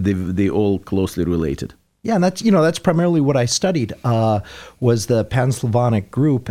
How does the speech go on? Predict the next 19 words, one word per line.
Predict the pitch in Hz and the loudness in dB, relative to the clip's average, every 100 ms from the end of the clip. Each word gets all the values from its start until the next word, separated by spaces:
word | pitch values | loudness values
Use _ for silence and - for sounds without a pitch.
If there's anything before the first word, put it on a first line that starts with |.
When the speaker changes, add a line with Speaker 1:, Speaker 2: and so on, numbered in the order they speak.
| - | -4
Speaker 2:
and, | 113 104 104 101 | 0 2 2 2
um, | 110 107 107 117 | 2 2 2 2
we'd | 120 | 0
look | 110 127 120 | 2 0 -2
at | 110 | -2
percentages | 110 98 120 117 107 98 95 | -4 -2 0 -2 -2 -4 -2
of | 82 | -2
overlap | 104 107 98 85 69 _ | -2 0 0 0 -4 _
between | 101 - 110 101 | -6 0 2 2
the, | 92 - | 2 0
the | 95 101 | -2 -2
different | 82 101 110 90 | 0 0 0 -2
Slavonic, | - 101 98 98 92 - - | -4 -2 0 0 0 -4 -10
uh, | 104 92 | -4 -4
languages, | 92 110 110 92 104 | -2 0 -2 -2 -4
members | 95 104 107 101 | -2 0 0 -4
of | 95 | -6
that | 113 104 - | -6 -8 -4
group. | 127 123 | -4 -4